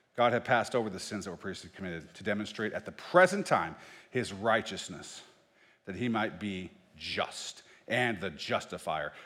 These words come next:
of the one who has faith in Jesus." Once again, he's, he's been waiting. He didn't just zap you. The first time, you know, probably what? I mean, I was probably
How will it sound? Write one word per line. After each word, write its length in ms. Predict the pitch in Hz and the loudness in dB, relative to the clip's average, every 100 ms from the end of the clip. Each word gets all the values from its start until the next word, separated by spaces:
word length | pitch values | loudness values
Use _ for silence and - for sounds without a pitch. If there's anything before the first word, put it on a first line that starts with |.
| - | -4
of 140 | 87 | -4
the 60 | 90 | -4
one 240 | 87 90 | -6 -6
who 140 | 90 87 | -6 -6
has 240 | 85 - | -6 -8
faith 500 | - 107 113 135 - | -10 -4 -4 -4 -8
in 160 | 117 113 | -8 -4
Jesus." 500 | 110 90 80 76 - - - | -4 -6 -8 -14 -16 -20 -12
Once 240 | - 113 127 | -4 -4 -2
again, 260 | 113 101 - - - - - - _ | -2 -2 -4 -14 -20 -20 -20 -20 _
he's, 260 | 156 151 - - | 2 2 0 2
he's 240 | 170 147 | 2 4
been 340 | 127 151 147 | 6 6 6
waiting. 400 | 135 160 147 117 | 8 8 8 2
He 140 | - 180 | 4 8
didn't 240 | 175 220 | 8 8
just 180 | - 151 | 4 4
zap 380 | 143 165 147 151 | 8 10 8 4
you. 160 | 110 - - - - - - - | -2 -4 -14 -20 -20 -20 -20 2
The 100 | 160 | 6
first 360 | - 202 208 - | 10 10 10 8
time, 520 | 185 165 151 165 180 - - - - | 10 12 10 8 4 -6 -18 -20 -4
you 80 | 110 | -2
know, 60 | |
probably 380 | 110 - 156 147 | 2 6 8 8
what? 260 | 131 107 - - - - - 85 | 4 2 0 -16 -20 -20 -16 -10
I 60 | |
mean, 180 | 92 87 | -6 -2
I 80 | 98 | -2
was 160 | 95 | -2
probably 500 | - 117 98 92 92 | -2 0 0 -4 -6